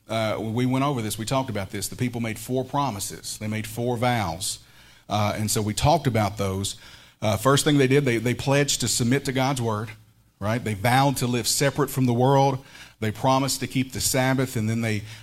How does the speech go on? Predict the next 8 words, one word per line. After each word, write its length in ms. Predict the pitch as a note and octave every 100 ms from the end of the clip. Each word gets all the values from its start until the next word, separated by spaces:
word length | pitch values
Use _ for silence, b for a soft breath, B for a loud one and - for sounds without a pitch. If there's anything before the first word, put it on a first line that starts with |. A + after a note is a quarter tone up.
| -
agreed 360 | G#2 B2 B2+
to 60 | A2+
support 500 | - A2 - B2+ F#2+
God's 280 | A2 G#2 G2+
work 300 | G#2 G2+ - _ _
financially. 720 | - G#2 A2+ A2 - F2+ D#2 - b b b b b - -
And, 380 | G#2 G#2 G2+ F#2+
uh, 220 | F#2+